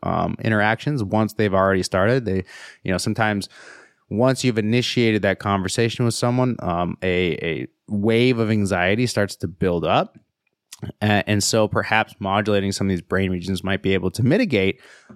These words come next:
uh, at least for individuals where that sort of anxiety becomes to the point where it's debilitating in their ability to function. So, of course, the, beyond clinical applications, the findings certainly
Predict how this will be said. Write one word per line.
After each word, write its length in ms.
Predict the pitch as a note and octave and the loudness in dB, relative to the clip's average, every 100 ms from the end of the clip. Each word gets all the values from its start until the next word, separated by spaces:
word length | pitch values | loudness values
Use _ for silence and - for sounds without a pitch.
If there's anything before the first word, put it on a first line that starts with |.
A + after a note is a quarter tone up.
| - | -2
uh, 300 | G2+ G2+ G2 | 2 2 2
at 120 | C3 | 2
least 200 | C#3+ - | 0 0
for 140 | C#3+ | 0
individuals 520 | A#2 A#2 A2+ G#2+ G2+ F2+ | 2 2 0 2 0 0
where 680 | F2+ G2 F#2+ F#2+ F#2+ F#2 - _ _ _ - | 0 2 4 4 2 0 -6 _ _ _ -14
that 480 | F#2+ G2+ F#2+ F2 | -2 2 2 0
sort 220 | - G2+ F#2+ | -2 -2 0
of 80 | |
anxiety 500 | F#2+ F#2 F#2 F#2 F#2 G2+ _ _ | -2 0 0 0 -2 -6 _ _
becomes 380 | A2 - C#3+ B2+ | -4 0 0 0
to 120 | A#2+ | 0
the 100 | G#2 | -2
point 420 | - A2+ A2+ F#2+ | -2 0 0 0
where 420 | F#2 F#2+ F#2 F2+ - | 0 0 2 0 -2
it's 220 | F#2 - | -6 -6
debilitating 760 | G#2 G2 G2+ G2 - F2 F2 E2 | -6 -2 0 0 -2 -4 -2 -2
in 120 | F#2 | -2
their 120 | F2+ | -2
ability 400 | E2+ F2+ F2+ F2 | 0 0 0 -2
to 60 | F2 | -4
function. 480 | F#2 D#2+ - D#2+ | -4 -4 -8 -10
So, 160 | G2 G#2+ | -2 -2
of 600 | G2+ - - - _ _ | -2 -8 -20 -20 _ _
course, 280 | D3 C#3 - - | 0 0 -2 -8
the, 400 | G#2+ G#2 G2+ F#2 - | 0 2 2 0 -4
beyond 560 | - A2+ D3 D#3 D3 B2+ _ | 0 2 4 4 2 -2 _
clinical 340 | - D3+ C#3 C#3+ | -2 -2 2 2
applications, 640 | C3+ C#3 C#3+ C3+ F#3 E3+ | 2 -2 -2 -2 0 -2
the 80 | B2+ | 0
findings 440 | A#2 A2+ A#2 A2 | 0 2 2 0
certainly 600 | - C3+ A2 G#2+ G2 G2 | 0 -2 0 2 2 -2